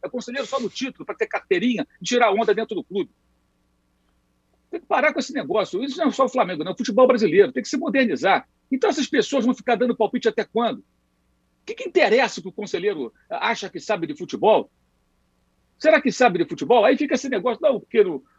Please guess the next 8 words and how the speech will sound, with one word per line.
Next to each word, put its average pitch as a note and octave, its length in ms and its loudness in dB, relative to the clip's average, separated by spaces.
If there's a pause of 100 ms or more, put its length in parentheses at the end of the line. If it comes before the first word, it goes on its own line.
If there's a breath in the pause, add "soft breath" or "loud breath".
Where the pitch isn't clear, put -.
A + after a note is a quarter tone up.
(140)
não, F3 120 -16
não D#3+ 160 -6
dá, A3+ 400 8
dessa F3+ 240 -6
maneira E3+ 320 -2
não D#3+ 100 -8
funciona. E3+ 720 -6 (220 loud breath)
É, F3 160 4